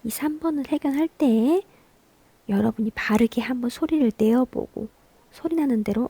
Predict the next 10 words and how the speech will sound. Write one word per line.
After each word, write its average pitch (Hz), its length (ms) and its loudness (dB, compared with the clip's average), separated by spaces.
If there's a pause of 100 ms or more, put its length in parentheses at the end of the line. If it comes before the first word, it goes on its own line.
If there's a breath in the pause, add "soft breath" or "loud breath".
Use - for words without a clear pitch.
알맞게 208 720 -4
써보도록 - 800 -6
하세요. 254 540 0 (760 loud breath)
자, 208 200 -6 (120)
먼저 220 680 2 (260 soft breath)
규칙이 - 500 -4
있다면 233 580 -2 (480 loud breath)
니은을 240 640 4
찾아야 370 480 -2
된다는 202 440 -8